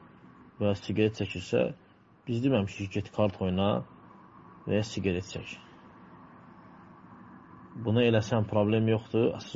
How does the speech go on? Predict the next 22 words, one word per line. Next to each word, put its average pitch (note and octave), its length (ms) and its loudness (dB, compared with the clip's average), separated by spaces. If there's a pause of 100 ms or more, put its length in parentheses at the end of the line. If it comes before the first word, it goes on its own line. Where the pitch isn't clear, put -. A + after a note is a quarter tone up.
odur - 100 -6
ki, A2 140 -4
filan F#2 240 -2
kisə F#2+ 180 -4
qulaq E2 220 -4
asma. - 240 -12 (320)
Bu C#3 120 -2
böhtandır, G2+ 540 0
belə G2 220 -2
şey G2+ 180 0
deyilməyib, F2+ 400 -4
əlhəmdülillah. F#2+ 560 -8 (1300)
Bu, D3 100 0
o C#3 180 2
özü C3 240 2
deyir, F#2 240 -2 (280)
o G2 100 -6
onun A#2 180 2
sözüdür, G#2+ 640 -2 (720)
e, - 100 -12 (1000)
batil G2 340 0
sözdür. E2 420 -6